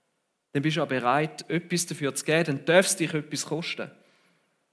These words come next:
Dann ist es eine Art, ein Zeichen darum, dass wir Vergebung suchen, weil wir uns wieder möchten annähern, weil wir in die Beziehung wieder möchten investieren, weil wir möchten, dass die Beziehung wieder hergestellt werden kann.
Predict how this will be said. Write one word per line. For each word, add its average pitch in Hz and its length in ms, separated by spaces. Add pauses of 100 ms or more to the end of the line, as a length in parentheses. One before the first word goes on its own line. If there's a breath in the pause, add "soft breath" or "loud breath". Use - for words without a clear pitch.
(960)
Dann 143 120
ist 160 160
es 151 160
eine 143 160
Art, 143 220
ein 143 80
Zeichen 160 640
darum, 113 320
dass 123 180
wir 139 100
Vergebung 156 500
suchen, 160 500 (720 soft breath)
weil 139 120
wir 139 140
uns 139 220
wieder 135 160
möchten 131 420
annähern, 117 720 (260 loud breath)
weil 135 200
wir 123 360 (380)
in 139 120
die 143 120
Beziehung 156 460
wieder 135 180
möchten 123 360
investieren, 131 580
weil 131 160
wir 127 140
möchten, 143 440
dass 135 160
die 175 120
Beziehung 143 480
wieder 127 300
hergestellt 123 540
werden 95 200
kann. - 80